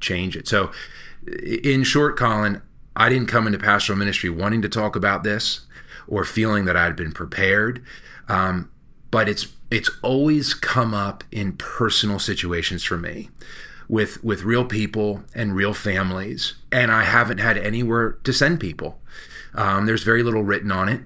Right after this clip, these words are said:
Um, and quite frankly, I feel like you can't hand,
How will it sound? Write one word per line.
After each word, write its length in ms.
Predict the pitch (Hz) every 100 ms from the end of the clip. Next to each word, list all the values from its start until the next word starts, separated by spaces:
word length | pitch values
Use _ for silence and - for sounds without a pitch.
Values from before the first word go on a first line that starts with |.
| -
Um, 440 | 107 98 95 107 -
and 320 | 107 104 104 -
quite 220 | 131 -
frankly, 500 | 127 120 120 107 95
I 80 | 95
feel 200 | 120 110
like 220 | 104 -
you 100 | 98
can't 380 | - 113 113 110
hand, 640 | - 107 104 101 98 92